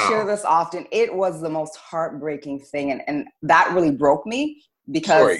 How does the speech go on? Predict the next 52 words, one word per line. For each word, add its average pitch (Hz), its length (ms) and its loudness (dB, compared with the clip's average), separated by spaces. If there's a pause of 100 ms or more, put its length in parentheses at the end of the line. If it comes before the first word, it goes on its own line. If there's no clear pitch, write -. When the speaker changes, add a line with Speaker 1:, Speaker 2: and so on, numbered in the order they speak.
Speaker 2:
can, 127 100 2
Speaker 1:
face-, - 260 -2 (500)
Speaker 2:
can, - 140 -2
can - 60 -14
Speaker 1:
Yeah. 175 120 0
Speaker 2:
we 175 60 6 (100)
just 180 200 0
pause 139 220 2
right 139 140 4
there 139 120 2
for 143 160 0
a - 20 -2
second? 143 300 2
Speaker 1:
Totally, 180 500 -2 (260)
totally. - 400 -4 (300)
Speaker 2:
This, 104 220 -2
this 120 180 -2
is 110 120 -4
a 110 60 0
Speaker 1:
Totally. - 120 -6
Speaker 2:
teacher. 131 500 -4 (680)
Speaker 1:
You 165 100 -12
got 151 220 -6
it. 131 180 -14 (480)
Speaker 2:
Someone 110 280 2
who 107 140 2
you 101 280 4
obviously 95 380 0
trusted. 85 600 -2 (300)
Speaker 1:
Absolutely. 170 520 -10
Speaker 2:
Uh, 143 40 -8
someone 127 300 -6
who 101 100 -8
was 92 160 -10
in 92 60 -8
a 85 40 -6
position 92 440 -4
of 85 60 -4
authority. 82 680 -2 (160)
Speaker 1:
Absolutely. 135 800 -6 (140)
Speaker 2:
And 87 200 -4
Speaker 1:
Who - 80 -2
Speaker 2:
these 185 80 8
Speaker 1:
I 170 40 6
Speaker 2:
are - 40 -4
the - 60 -8
Speaker 1:
thought 156 200 4
was 90 120 2
a - 40 2
Speaker 2:
words, 82 120 -4
Speaker 1:
friend. 135 300 -6 (280)
Yes. - 800 -10